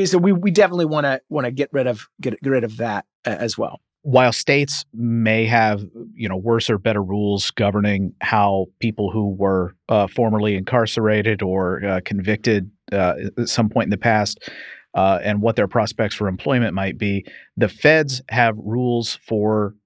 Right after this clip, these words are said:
Speaker 2: like, their own contractors and who contractors may then contract with for, uh, employment if they want a chance at federal contracts. How big a part, uh,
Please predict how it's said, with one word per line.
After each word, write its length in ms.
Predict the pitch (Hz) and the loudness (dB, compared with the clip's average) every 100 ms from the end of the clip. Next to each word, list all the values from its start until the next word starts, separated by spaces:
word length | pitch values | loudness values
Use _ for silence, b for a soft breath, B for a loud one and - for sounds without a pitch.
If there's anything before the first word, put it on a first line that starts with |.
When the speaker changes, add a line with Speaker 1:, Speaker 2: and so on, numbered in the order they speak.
| _ | _
Speaker 2:
like, 240 | 104 95 - | -2 -2 0
their 180 | 101 104 | 0 0
own 140 | 92 | -2
contractors 920 | - 143 135 147 143 160 165 - - - _ _ - | -2 -2 2 2 2 -4 -6 -8 -14 -18 _ _ -4
and 320 | 104 101 101 - | 0 0 -2 0
who 180 | 156 143 | 0 2
contractors 800 | - 175 - 120 95 117 104 104 | 0 0 2 2 2 -2 -4 -2
may 240 | 107 104 | 0 -2
then 400 | 95 110 104 101 b b | 0 0 2 0 b b
contract 540 | - 147 135 123 113 - | 0 0 2 2 2 0
with 400 | 110 92 - _ _ _ _ _ _ _ | -2 -2 -4 _ _ _ _ _ _ _
for, 540 | 123 104 98 95 92 - | 0 2 2 0 -2 0
uh, 140 | 110 107 | 0 0
employment 560 | 101 - 117 107 101 - | -4 -2 -2 0 -2 -2
if 140 | 95 | -6
they 180 | 107 107 | 0 0
want 240 | 98 98 | 0 0
a 60 | 95 | 0
chance 500 | - 110 98 92 - | 0 0 0 -2 -4
at 200 | 95 90 | -2 -2
federal 340 | - 117 98 90 | 0 0 0 -2
contracts. 560 | - 107 107 90 78 | 0 0 0 -2 0
How 120 | - 131 | 0 2
big 180 | 131 | 0
a 40 | 110 | -4
part, 360 | - 107 101 - _ _ | -2 0 -2 -8 _ _
uh, 340 | 98 95 95 | -2 2 0